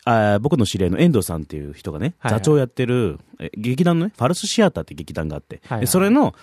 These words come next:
Speaker 1: えー、公演の、コートインザネットっていう公演を見に行ったわけですよ。
Speaker 2: はいはいはい。
Speaker 1: それが、あの、コートインザネットは昔の、
Speaker 2: うん。
Speaker 1: えー、アメリカの、
Speaker 2: うん。
Speaker 1: えー、コメディですね。まあ、昔とはいえでも、携帯が出始めぐらいの頃
Speaker 2: はいはいはい。
Speaker 1: の話をえーと、日本語に置き換えて書いてるわけですね。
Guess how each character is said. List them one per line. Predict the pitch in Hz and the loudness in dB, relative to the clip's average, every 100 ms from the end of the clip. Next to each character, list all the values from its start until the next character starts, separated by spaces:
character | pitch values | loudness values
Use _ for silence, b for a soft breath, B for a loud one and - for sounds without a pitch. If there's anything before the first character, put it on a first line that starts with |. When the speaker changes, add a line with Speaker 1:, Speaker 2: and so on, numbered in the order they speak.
| b | b
Speaker 1:
え | 98 | -6
ー、 | |
公 | - 170 185 | 0 2 2
演 | 175 | 0
の、 | 156 | -2
コ | - - - 202 | -6 -16 -2 2
ー | |
ト | 214 | 2
イ | 214 | 2
ン | |
ザ | 202 | 2
ネ | 202 | 0
ッ | |
ト | 127 | -2
っ | |
て | - | -4
い | 85 | -6
う | |
公 | - 98 | -4 -4
演 | 90 | 0
を | |
見 | 90 | 2
に | 110 | 2
行 | 90 | 0
っ | |
た | 71 | -8
わ | |
け | - | -14
で | - | -14
す | - | -14
よ。 | - | -16
Speaker 2:
は | - 120 | -6 -4
い | |
は | 101 | -4
い | 101 | -8
は | 101 | -12
い。 | b b b _ | b b b _
Speaker 1:
そ | - | -4
れ | 311 | 2
が、 | 269 | 4
あ | |
の、 | 165 127 127 _ _ | 4 2 0 _ _
コ | 202 | 0
ー | 196 | 2
ト | 214 | 2
イ | |
ン | 208 | 2
ザ | 202 | 0
ネ | |
ッ | 214 | 0
ト | 135 | 2
は | 123 120 | 2 2
昔 | 104 151 269 294 - 269 | 0 -2 0 0 0 0
の、 | 339 233 80 - - | 2 2 0 -4 -2
Speaker 2:
う | |
ん。 | 120 104 | 0 0
Speaker 1:
え | 107 101 | 0 -2
ー、 | 98 | 0
ア | 113 | 0
メ | 151 | 2
リ | 156 | 0
カ | 165 | 0
の、 | 180 247 92 - - | 2 0 -2 -6 -4
Speaker 2:
う | |
ん。 | 104 92 113 _ _ _ - | -4 -6 -14 _ _ _ -4
Speaker 1:
え | 104 98 90 78 71 71 | -2 0 -2 -4 -6 -6
ー、 | |
コ | - | -2
メ | 143 | 0
デ | 90 | 0
ィ | |
で | 67 | -6
す | 95 | -12
ね。 | 117 | -4
ま | 117 | 0
あ、 | |
昔 | 110 277 - | 0 0 0
と | 370 | 2
は | |
い | 156 | 2
え | |
で | 110 | 0
も、 | 92 - | -4 0
携 | 359 381 | 0 2
帯 | 370 | -2
が | 339 | -2
出 | 233 233 | 0 2
始 | 220 | 2
め | 220 | 2
ぐ | 208 | 2
ら | 113 | 0
い | |
の | 78 | -4
頃 | - - _ _ _ _ | -12 -20 _ _ _ _
Speaker 2:
は | 180 | 0
い | |
は | |
い | 113 | 2
は | |
い。 | 262 | 2
Speaker 1:
の | |
話 | 262 214 214 233 | 2 2 0 0
を | 254 233 b b b b b b | 0 0 b b b b b b
え | 110 107 | 0 2
ー | |
と、 | 101 | 2
日 | 110 | 4
本 | 135 | 4
語 | 135 | 4
に | 104 | 0
置 | - | 0
き | |
換 | 139 | -2
え | |
て | 92 | -2
書 | 87 | -6
い | |
て | 82 | -10
る | - | -12
わ | |
け | - | -18
で | |
す | - | -12
ね。 | 208 | -12